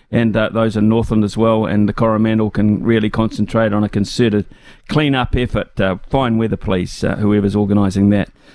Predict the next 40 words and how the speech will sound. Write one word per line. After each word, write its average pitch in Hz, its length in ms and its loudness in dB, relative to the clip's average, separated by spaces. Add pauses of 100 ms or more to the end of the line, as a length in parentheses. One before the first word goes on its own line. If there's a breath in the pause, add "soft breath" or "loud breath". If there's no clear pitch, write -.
(140 soft breath)
Uh, 135 240 2
we've 160 140 -2
got 135 140 -2
a 107 40 -2
really, 123 580 -2
uh, 107 160 0
cool 143 240 0
show 135 240 0
this 110 180 -4
morning. 135 240 2
Looking 127 200 0
forward 131 320 0
to 139 120 2
it - 120 -6
with, 117 280 -2
um, 110 480 -2
Brandt, 135 420 0
your 110 200 0
local 117 260 0
John 120 300 2
Deere 120 180 2
equipment 110 400 -2
supplier. 120 500 0
They 123 240 0
are 117 160 2
the 117 220 2
experts - 580 -2
in 110 180 2
agriculture. 107 680 -2
Get 107 160 0
hold 107 180 2
of 104 60 0
them 104 320 2
at - 140 -6
their 104 100 2
various 104 420 0 (360 loud breath)
branches 120 680 -2
around 123 680 0
the 120 100 -2
country. 131 500 -2